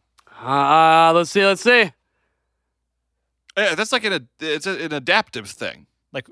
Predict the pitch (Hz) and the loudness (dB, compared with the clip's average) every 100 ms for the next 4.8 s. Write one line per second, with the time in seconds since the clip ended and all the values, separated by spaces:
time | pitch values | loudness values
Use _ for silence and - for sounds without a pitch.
0 | _ 135 139 156 151 - 151 143 143 131 | _ -18 -12 -10 -10 -6 -4 -4 -6 -10
1 | - 151 147 - 160 190 185 175 165 165 | -12 -14 -14 -14 -12 -8 -6 -6 -4 0
2 | 156 147 127 - _ _ 139 170 196 147 | 0 -2 -8 -16 _ _ -12 -6 0 0
3 | 127 117 110 165 165 180 202 117 120 - | 0 -4 -10 -12 -16 -4 -4 -2 -6 -8
4 | - 160 156 151 143 - - | -6 -6 -6 -10 -12 -14 -16